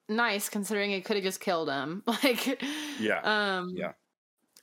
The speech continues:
Speaker 2: He tried to
Speaker 1: but
Speaker 2: tell him. That's the whole thing. It's like, he had that moment
Speaker 1: Yeah.
Speaker 2: with him when he got out of prison. He's just like, "Don't sell that shit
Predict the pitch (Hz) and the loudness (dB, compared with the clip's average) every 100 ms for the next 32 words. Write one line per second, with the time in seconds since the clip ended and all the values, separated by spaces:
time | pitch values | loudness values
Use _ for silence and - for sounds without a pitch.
0 | - 220 208 202 196 185 135 104 92 95 | -8 0 2 4 4 4 4 2 0 -2
1 | 104 - 104 107 92 107 110 92 87 98 | -2 0 2 2 0 0 0 -2 -2 -2
2 | 90 85 - 87 92 104 104 95 98 101 | -2 -4 -4 -2 0 2 2 2 2 2
3 | 175 156 151 92 90 - _ _ _ - | 2 0 0 -2 -4 -8 _ _ _ -4
4 | 101 101 101 90 - 110 98 90 87 - | 0 2 2 0 2 2 2 -4 -4 -2
5 | 87 82 104 110 - 127 113 85 - 90 | -2 2 0 2 2 2 2 0 0 0
6 | 87 | 0